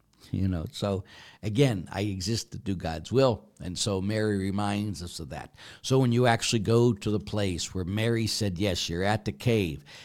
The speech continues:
and it's pa-, fantastic. And then once you go there, you can, you know, you walk up the hill and you go to the Church of Saint Joseph and the place where they probably lived as a family. You know, to think about,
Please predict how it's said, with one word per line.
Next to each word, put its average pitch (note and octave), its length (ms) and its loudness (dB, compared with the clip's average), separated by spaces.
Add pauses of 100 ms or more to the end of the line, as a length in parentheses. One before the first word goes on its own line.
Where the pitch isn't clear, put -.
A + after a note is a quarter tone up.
(160)
and G#2+ 220 0
it's - 200 -4
pa-, - 280 -2
fantastic. A#2+ 800 2
And F#2+ 100 0
then A2+ 160 4
once A2 260 2
you G2 80 -2
go B2+ 240 6
there, G2 320 2 (240)
you - 120 -2
can, G2+ 380 -2 (120)
you G2+ 140 -2
know, G2+ 140 -2
you G2+ 160 0
walk G2+ 360 -2
up G2 220 -6
the F2 140 -2
hill A2+ 440 2 (240)
and F#2+ 100 0
you G2+ 100 2
go G#2 200 2
to G#2 60 4
the F2+ 100 -2
Church G2+ 360 -2
of G2+ 60 2
Saint F#2+ 380 0
Joseph G#2 760 0
and D#2+ 280 -8 (320)
the F#2+ 100 -8
place A2 440 -4
where G#2+ 120 0
they G2+ 140 -2
probably G2+ 540 -2
lived F#2+ 360 0
as D#2 160 -6
a D2+ 60 -8
family. D#2+ 680 -4 (760)
You G2 140 -4
know, D#2 320 -8 (680)
to - 80 -6
think B2+ 320 2
about, C2+ 460 -10